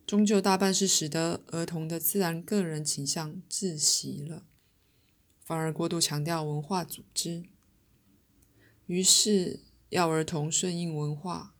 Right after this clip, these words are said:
而非顺从他自己个别的自然倾向，就变得更重要了。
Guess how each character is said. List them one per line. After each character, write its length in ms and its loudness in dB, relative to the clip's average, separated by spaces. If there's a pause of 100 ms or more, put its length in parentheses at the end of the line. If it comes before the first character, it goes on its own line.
(120)
而 160 -4
非 200 0
顺 240 -2
从 300 -2
他 160 -8
自 160 -4
己 160 -6
个 240 -6
别 160 -8
的 100 -10
自 160 -2
然 200 -6
倾 240 -6
向， 320 -8 (420)
就 100 -8
变 160 -2
得 80 -4
更 220 -6
重 220 -6
要 200 -10
了。 120 -14